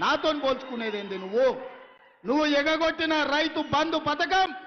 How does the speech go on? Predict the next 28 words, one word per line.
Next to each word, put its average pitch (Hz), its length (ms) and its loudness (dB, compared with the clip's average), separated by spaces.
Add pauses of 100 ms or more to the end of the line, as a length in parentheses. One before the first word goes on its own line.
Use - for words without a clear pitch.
(260)
ఏడు 339 260 2
వేల 330 240 0
ఆరు 320 300 2
వందల 330 300 0
ఇరవై 320 280 0
ఐదు 349 220 0
కోట్లు 359 500 0 (600)
ప్రభుత్వం 320 480 0
ఏర్పాటు 330 540 2
చేసిన 311 420 -2
మొదటి 330 500 0
మూడు 330 260 0
నెలల్లోనే 339 880 2 (500)
ఆయన 262 340 0
రైతులకు 285 580 -2
పంగనామం 294 680 0
పెడితే 302 540 0 (420)
ఏడు 302 400 2
వేల 311 300 0
ఆరు 294 300 2
వందల 269 300 -4
ఇరవై 247 340 -6
ఐదు 254 160 -4
కోట్ల 262 400 -6
రూపాయలు 262 540 -4
రైతు 240 300 -4
బంధు 214 240 -8
పథకాన్ని 302 640 0